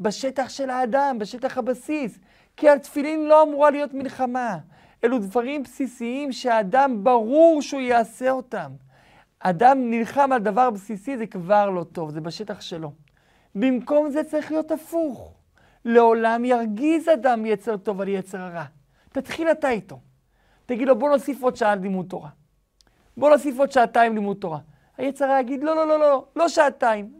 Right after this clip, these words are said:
רק שעה, לא שעה, רק חצי שעה". הרווחת. וגם אם בסוף לא ניצחת, אז חזרת לבסיס שלך.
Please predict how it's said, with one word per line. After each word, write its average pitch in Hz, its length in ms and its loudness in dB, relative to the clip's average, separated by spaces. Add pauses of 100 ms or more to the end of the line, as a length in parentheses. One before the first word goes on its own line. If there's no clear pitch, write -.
רק 294 180 2
שעה, 220 340 0 (200)
לא 330 120 4
שעה, 262 400 0
רק 294 140 0
חצי 277 320 -4
שעה". 214 240 -4 (760)
הרווחת. 185 520 -4 (480)
וגם 277 460 4
אם 330 140 -2
בסוף 285 420 0
לא 294 180 2
ניצחת, 254 600 -2 (420)
אז 254 140 -4
חזרת 311 400 -2
לבסיס 285 500 0
שלך. 285 300 -10